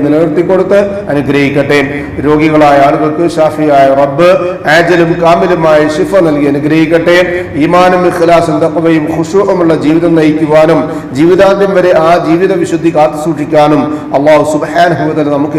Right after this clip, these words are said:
ഏവർക്കും തൗഫീഖ് നൽകി അനുഗ്രഹിക്കട്ടെ. മരണസമയത്ത് അഫ്ദലു ദിക്ർ ലാ ഇലാഹ ഇല്ലല്ലാഹ് എന്ന കാമിലായ ഈമാനോടുകൂടി പറഞ്ഞു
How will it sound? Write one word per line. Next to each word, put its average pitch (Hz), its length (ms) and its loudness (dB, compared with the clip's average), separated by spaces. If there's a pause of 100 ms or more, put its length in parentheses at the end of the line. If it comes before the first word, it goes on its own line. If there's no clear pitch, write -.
ഏവർക്കും 147 320 -2 (360)
തൗഫീഖ് 180 540 2
നൽകി 139 260 0 (240)
അനുഗ്രഹിക്കട്ടെ. 151 680 0 (420)
മരണസമയത്ത് 185 760 2
അഫ്ദലു 170 400 0
ദിക്ർ 170 220 0 (100)
ലാ 156 60 4 (140)
ഇലാഹ 160 240 2 (160)
ഇല്ലല്ലാഹ് 156 420 2
എന്ന 147 120 -2 (100)
കാമിലായ 151 380 2 (120)
ഈമാനോടുകൂടി 139 600 -2
പറഞ്ഞു 143 160 -2